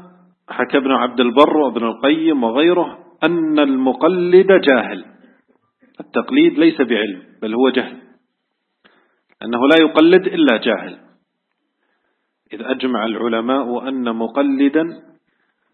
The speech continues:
للناس كالأعمى هما أخوان.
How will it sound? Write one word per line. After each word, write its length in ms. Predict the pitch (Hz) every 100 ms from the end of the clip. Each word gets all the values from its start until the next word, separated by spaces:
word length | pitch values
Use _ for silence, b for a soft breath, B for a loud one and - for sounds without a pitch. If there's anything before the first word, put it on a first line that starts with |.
| -
للناس 500 | 117 117 127 151 147 135 -
كالأعمى 600 | 131 120 147 135 131 123
هما 580 | 113 110 165 160 160 127
أخوان. 540 | - 127 104 90